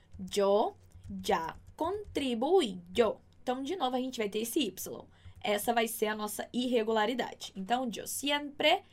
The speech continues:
yo ya contribuyo con demasiadas instituciones de caridad.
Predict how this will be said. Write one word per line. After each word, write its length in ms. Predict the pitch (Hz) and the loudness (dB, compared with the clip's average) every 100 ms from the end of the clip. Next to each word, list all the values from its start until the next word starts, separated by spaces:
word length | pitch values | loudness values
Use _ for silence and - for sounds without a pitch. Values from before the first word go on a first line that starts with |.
| - - - - - - | -20 -20 -20 -20 -20 -16
yo 180 | 185 196 | -4 -2
ya 380 | 185 185 247 311 - | -2 4 6 6 2
contribuyo 2500 | 285 269 277 285 294 294 285 285 294 - 214 220 220 233 - 190 214 294 320 233 185 180 - - - - - - - - - | 0 4 4 4 -2 -2 -4 -8 -8 -2 0 0 -2 -4 -8 -4 0 0 0 -2 -4 -4 -4 -8 -18 -20 -20 -20 -20 -20 -16
con 260 | - 196 190 | -4 -2 -2
demasiadas 1200 | 185 180 180 - - 269 285 294 285 294 294 - | -2 -4 -8 -6 -2 2 6 6 6 2 0 -4
instituciones 1600 | 277 330 370 - 220 - 180 - - 262 226 220 262 349 - - - - - - - - - - - - - - - | -8 -8 -8 -6 -8 -6 -8 -6 -2 0 2 0 -2 -4 -6 -8 -10 -18 -20 -20 -20 -20 -18 -18 -20 -20 -20 -16 -6
de 140 | 190 185 | -6 -4
caridad. 580 | 180 180 220 285 294 | -4 -2 0 2 0